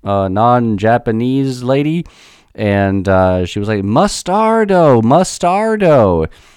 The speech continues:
So when I walked up and simply <laughs> just said, "Mustardo," which is, <laughs> I can see where she's coming from,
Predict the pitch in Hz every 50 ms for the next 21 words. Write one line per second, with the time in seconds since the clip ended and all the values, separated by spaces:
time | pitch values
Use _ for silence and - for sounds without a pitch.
0 | - _ - - 110 101 98 104 107 123 151 196 220 190 139 110 92 90 85 -
1 | 90 80 76 76 87 120 - - - - _ _ _ _ _ _ _ _ - 92
2 | 90 90 90 87 85 85 85 85 85 85 87 85 87 92 - - - - _ -
3 | - - - - - 98 92 90 82 - - 104 104 95 - 104 92 - - 107
4 | 98 92 87 90 - - - - _ _ _ 95 90 87 87 87 85 - - -
5 | - - - - - 87 87 110 135 156 170 160 127 98 - - 50 50 - -
6 | - - - - - _ _ _ _ _ _ _ 101 98 95 - - 98 98 95
7 | 95 92 - - - - - _ _ - _ _ _ _ _ - - - - _
8 | _ _ _ _ _ _ _ - - - - - - - - - _ _ _ -
9 | 110 127 - 135 120 - - 107 95 90 85 85 85 82 - 85 78 78 82 -
10 | - - - - 95